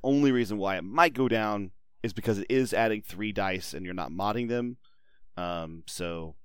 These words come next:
that's something, like, you're not doing anything with those dice to make sure they hit, but it's cheap as free. Um, it's cost one damage on Spider-Man usually,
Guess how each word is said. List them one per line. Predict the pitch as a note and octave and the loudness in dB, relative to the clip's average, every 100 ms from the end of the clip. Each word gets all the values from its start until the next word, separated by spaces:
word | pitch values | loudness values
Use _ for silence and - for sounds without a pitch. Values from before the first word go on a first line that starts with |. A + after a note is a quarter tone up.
| - - - - | -20 -20 -12 -2
that's | F#2+ - | -2 -2
something, | G#2+ G2 G#2 G2+ | -4 -2 -2 0
like, | F2+ E2+ | -2 -4
you're | F2+ | -4
not | F2 | -6
doing | F2+ E2+ | -6 -6
anything | E2+ E2 E2+ | -6 -8 -8
with | F2+ | -6
those | F#2 E2 | -6 -4
dice | F2 - | -4 -6
to | - | -8
make | D#2 | -8
sure | - D#2 | -8 -10
they | D2+ | -8
hit, | G#2+ G#2+ - - - - | -2 -2 -4 -12 -10 2
but | A2 D#2+ - - - - - | 2 2 -6 -20 -20 -14 -8
it's | D2 - - - - | -8 -10 -16 -16 -8
cheap | - G2+ | -4 -2
as | A2 G#2+ | 0 0
free. | - D3 B2+ A2+ - - - - - - | -2 0 0 -2 -10 -20 -20 -20 -16 -8
Um, | E2+ E2+ E2+ D#2+ - - - - - - | -6 -6 -8 -10 -14 -20 -20 -20 -20 -14
it's | E2+ - | -12 -6
cost | G2+ G2+ | -4 -2
one | F#2+ G#2 | -2 -2
damage | G#2 G#2 F#2+ | 0 -2 -4
on | F#2 | -6
Spider-Man | A2 G#2+ F2+ F2 D#2+ | -2 -2 -2 -6 -6
usually, | G2+ F#2 E2 D#2+ | -6 -6 -8 -8